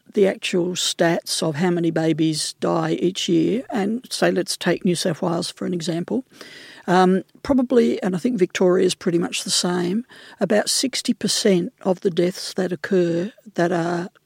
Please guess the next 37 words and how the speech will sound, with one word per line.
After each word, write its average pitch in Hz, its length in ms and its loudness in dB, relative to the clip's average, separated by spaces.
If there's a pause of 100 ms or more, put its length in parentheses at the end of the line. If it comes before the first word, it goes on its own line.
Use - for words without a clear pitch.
(140)
given 208 240 4
the 175 100 2
label 170 480 2
of 160 120 -4
sudi, 185 580 2
which - 220 -4
is 180 100 -2
sudden 170 340 0
unexpected 175 680 -6
death - 260 -4
in 185 80 -2
infancy, 196 560 -4 (680)
about 202 180 2
sixty - 440 -2
percent 190 380 0
of 175 120 -4
those 175 320 -2
are 180 180 -2
in 185 140 0
a 175 40 0
shared 175 380 2
sleep - 340 0
surface, - 680 -4 (600)
uh, 180 340 -2
environment. 165 680 2 (920)
Now, 175 180 4
some 226 300 6
of 190 80 2
those 185 420 4
would 175 220 2
be 170 180 4
parents 175 400 -2
who 175 100 -2
have 151 120 -4
taken 180 420 0
their 175 140 0
baby 175 440 0